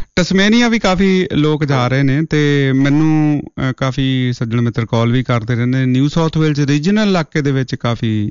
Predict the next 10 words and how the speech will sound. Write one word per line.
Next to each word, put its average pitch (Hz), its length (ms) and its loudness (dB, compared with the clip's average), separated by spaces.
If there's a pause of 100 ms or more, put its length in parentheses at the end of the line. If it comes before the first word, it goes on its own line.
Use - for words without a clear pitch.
ਅਹ, - 200 -8 (640)
ਨੌਜਵਾਨ 107 500 0
ਆ 98 180 0
ਰਹੇ 101 140 0
ਨੇ, 104 140 0 (420)
ਅਹ, - 280 0
ਮਾਈਗ੍ਰੇਸ਼ਨ 110 580 2
ਦੇ 101 120 2
ਨਾਲ 98 320 2
ਸੰਬੰਧਿਤ। 104 680 -2